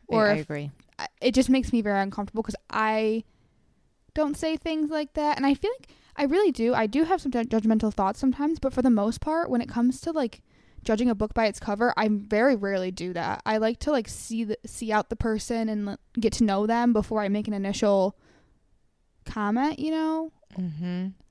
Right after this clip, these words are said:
Speaker 2: I don't know. And I just, people live their lives differently, and I just, or, and you never know what someone's going through either. So I just,
Speaker 1: Yep.
Speaker 2: I tried very hard not to be.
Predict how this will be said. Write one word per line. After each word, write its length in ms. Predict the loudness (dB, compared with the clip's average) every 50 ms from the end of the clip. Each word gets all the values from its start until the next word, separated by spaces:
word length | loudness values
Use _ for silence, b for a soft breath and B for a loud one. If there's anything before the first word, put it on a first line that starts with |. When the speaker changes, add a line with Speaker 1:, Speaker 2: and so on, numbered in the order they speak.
| _ _ _ _
Speaker 2:
I 80 | -4 -2
don't 120 | -2 0
know. 200 | 0 2 2 2
And 120 | 0 0 0
I 100 | 0 0
just, 460 | 0 -2 -4 -4 -6 -12 -16 -16 -18 -20 _ _ _ _
people 540 | -6 -4 -4 -2 0 0 0 0 -2 -4 -8 _ -2
live 200 | 0 0 0 2
their 140 | 0 0
lives 320 | 0 0 2 2 0 0 0
differently, 520 | 0 -2 -2 -2 -4 -2 0 2 2 2
and 140 | 2 0 -2 -4 _
I 140 | -4 -4 -4
just, 540 | 0 2 2 2 2 -2 -8 -14 -16 -20 -20 _ _ _ _ _ _ -20 -20 _ _ _ _ _ _ _ -20 -10 -4
or, 140 | -4 -2 -2
and 140 | -2 -2 -2
you 80 | -2
never 200 | -2 -2 -2 -2
know 100 | -4 -4
what 140 | -4 -4 -4
someone's 240 | -2 -2 -2 -2 -4
going 300 | -4 -4 -2 -2 -2 -2
through 160 | -4 -6 -6
either. 320 | -4 -2 -2 -2 -2 -2
So 160 | -4 -4 -2 0
I 120 | 0 0
just, 160 | -2 -2 -2
Speaker 1:
Yep. 160 | -2 -2 -2 -4 b b b b -2
Speaker 2:
I 100 | 0 0
tried 300 | 0 0 0 0 2 2
very 220 | 2 2 2 2
hard 220 | 2 0 0 0
not 180 | -2 -2 -4 -4
to 60 | -6 -4
be. 260 | -4 -2 -2 -4